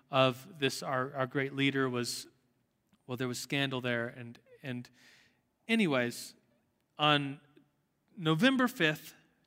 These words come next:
two thousand and six, so that's the Sunday after the news broke. The news kind of broke Monday, Tuesday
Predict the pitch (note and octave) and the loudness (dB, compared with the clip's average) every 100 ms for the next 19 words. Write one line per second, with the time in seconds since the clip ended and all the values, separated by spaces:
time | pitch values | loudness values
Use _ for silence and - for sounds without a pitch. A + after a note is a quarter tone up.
0 | _ A3 A3+ A3 F#3 E3 D3 - B2 A2+ | _ 2 4 4 4 2 -4 -4 -6 -6
1 | - C#3+ D#3+ F3+ - D3+ - A#3+ A#3 G#3+ | -10 4 4 4 -4 -8 2 4 4 6
2 | G3+ G3+ G3 - - _ _ E3+ D#3+ D3+ | 6 6 2 -6 -20 _ _ 8 8 6
3 | - D3+ D3 C#3+ C#3 C#3+ C#3+ C3+ - B2 | 2 6 6 4 2 4 2 2 0 0
4 | A2+ - B2+ C#3 - D3 C3+ C3 C3 C3 | 0 -8 -2 -2 0 -2 0 -2 -2 -4
5 | B2+ - G3+ G3 - F#3 F3+ | -4 -4 -2 -2 2 2 2